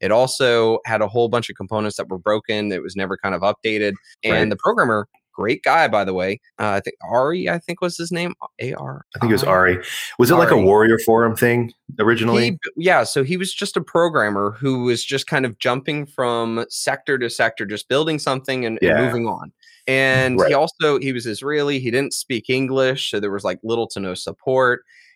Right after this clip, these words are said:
Speaker 1: And I was an affiliate of it, and I not only was selling a bunch of it, but also I was having to create, like, kind of things that go with it to help improve or to fix the
Speaker 2: Mm.
Speaker 1: problem. And let's face it,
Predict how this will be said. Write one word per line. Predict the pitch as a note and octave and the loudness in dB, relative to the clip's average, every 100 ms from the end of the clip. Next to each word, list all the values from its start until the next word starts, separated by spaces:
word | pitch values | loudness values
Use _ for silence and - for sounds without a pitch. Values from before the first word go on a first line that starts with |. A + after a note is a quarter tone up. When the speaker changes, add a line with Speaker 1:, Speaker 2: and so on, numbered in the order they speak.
| _ | _
Speaker 1:
And | C#3+ C#3+ C#3 C3+ | -2 0 2 0
I | B2 E3 | 2 2
was | A3+ | 2
an | E3+ | -2
affiliate | C3 A3 C4 D#3+ G2+ - | 0 -2 0 0 -2 -2
of | G#2+ G2+ | -2 0
it, | G#2+ G2+ - | 0 -2 -4
and | A#2 A#2 A#2 A2+ | -4 -2 -2 -2
I | - C#3+ D#3+ D3 C#3 | 0 2 2 -2 -4
not | C3+ D#3+ | -2 -2
only | G3+ F#3 E3+ | 0 -2 -2
was | C#3+ B2 A2+ - - | 0 -2 -2 -8 -8
selling | - D3+ G#3 D#3 G#2+ G#2 - - | -6 -4 -2 -2 -2 -6 -10 -4
a | G#2 | 0
bunch | A2 G#2 | 0 0
of | F#2+ F2+ | -2 -2
it, | F#2+ _ | -4 _
but | - C3 - | 0 0 2
also | D3 D#3+ D3+ | 2 2 2
I | B2+ | 2
was | A2+ A2+ | 2 -2
having | C#3 B2+ C#3 B2+ | -2 0 -2 -6
to | A2+ | -12
create, | - A#2 A2 A#2 - | -12 -8 -4 -4 -4
like, | G2+ G2 - _ _ - | -4 -4 -6 _ _ -4
kind | B2+ A#2+ | -2 0
of | G#2 - _ _ - | -2 -4 _ _ -4
things | - E3+ D#3+ | 0 2 2
that | D3 A#2+ | 0 2
go | C3+ B2 | 2 2
with | A2 B2 - | 4 2 2
it | G2+ | -4
to | - | -2
help | G#2+ G#2+ | 0 0
improve | G#2 G2 - B2 A#2+ A2+ G#2 | -2 -8 -2 0 0 -2 -4
or | |
to | F#2+ | -6
fix | - A#2+ - | -2 -4 -4
the | G2+ | -6
Speaker 2:
Mm. | |
Speaker 1:
problem. | - A2+ G#2+ E2+ E2 | 2 4 4 0 -4
And | A2+ A#2 A#2 - - | -2 -2 -4 -6 -4
let's | F#3+ - | -4 -2
face | A#2+ C3 C3 | -2 -2 -2
it, | G2+ | -8